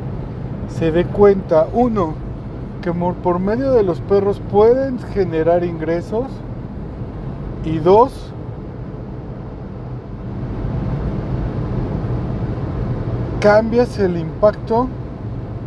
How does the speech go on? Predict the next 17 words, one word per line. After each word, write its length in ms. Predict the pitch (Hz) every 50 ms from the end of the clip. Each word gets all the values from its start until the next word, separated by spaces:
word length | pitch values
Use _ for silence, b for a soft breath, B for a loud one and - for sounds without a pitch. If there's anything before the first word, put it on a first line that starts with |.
| 151 156
la 120 | 160 151
conciencia 760 | 147 - 156 156 151 143 - - 196 196 196 190 - 220 220 214
y 60 | 202
la 120 | 185 160
perspectiva 1000 | 156 - - 190 196 190 - - - - 180 - - - - - 214 220 233 247 247 - - - - - - - - - - - - - - - - - - - - - - -
de 160 | 151 160 160
ver 300 | 151 165 170 170 175 151 - - - - - - - - 160
a 100 | 156 160
un 200 | 170 175 180 175
perro 600 | - - 180 175 170 156 165 165 160 160 160 - - - - - -
inferior 680 | 160 151 139 - - 170 165 170 180 185 202 208 208
a 120 | 190 165 156
ver 220 | 151 165 170 170
a 80 | 175 170
un 100 | 170 -
perro 480 | - 165 170 170 165 170 180 180 175 175 - - - - - - - - - - - - - - - - 156
en 140 | 156 147